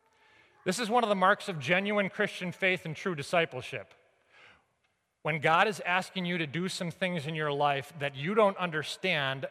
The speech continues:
but you just do it because you trust that he's right. That means you have an actual relationship with him.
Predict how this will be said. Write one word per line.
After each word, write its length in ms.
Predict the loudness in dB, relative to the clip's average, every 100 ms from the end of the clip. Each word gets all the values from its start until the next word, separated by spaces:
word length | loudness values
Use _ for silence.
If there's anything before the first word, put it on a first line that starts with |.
| -6
but 160 | -6 -4
you 140 | -4
just 240 | -4 -6 -8 -16 -2
do 180 | 2 4
it 260 | 2 0 -10 -20 _ _ _ _ _ _
because 320 | -6 -4 -4
you 80 | -6
trust 420 | -4 0 2 0
that 120 | -8
he's 140 | -8 -2
right. 300 | -2 -2 -8 -20 _ _ _ _ _ _ _ _ _ _ _ _ _ _ _ _ _ _ 0
That 180 | 0 0
means 200 | -4 2
you 60 |
have 180 | 2 2
an 80 | 0
actual 300 | -4 -4 -2
relationship 520 | 0 -2 -4 -10 -10
with 140 | -10
him. 100 | -12